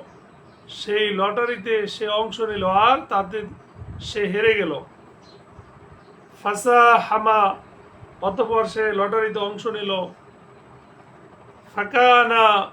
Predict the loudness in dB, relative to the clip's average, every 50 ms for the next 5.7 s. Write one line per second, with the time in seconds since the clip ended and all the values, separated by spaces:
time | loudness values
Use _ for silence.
0 | -14 -14 -10 -6 -4 -4 0 2 2 2 2 2 0 -2 -2 -6 -14 -20 -20 -20
1 | -20 -20 -16 -12 -10 -8 -6 -2 0 0 2 2 0 0 0 -2 -4 -6 -4 -4
2 | -6 -6 -4 -2 0 0 0 -2 -4 -8 -16 -20 -20 -20 -20 -20 -20 -20 -20 -20
3 | -20 -20 -20 -20 -20 -20 -20 -20 -20 -20 -20 -20 -20 -20 -20 -20 -20 -20 -20 -20
4 | -20 -20 -20 -20 -20 -20 -20 -20 -20 -20 -20 -20 -20 -20 -20 _ _ -12 -6 -2
5 | 0 0 2 0 0 -2 -2 0 2 4 4 4 2 0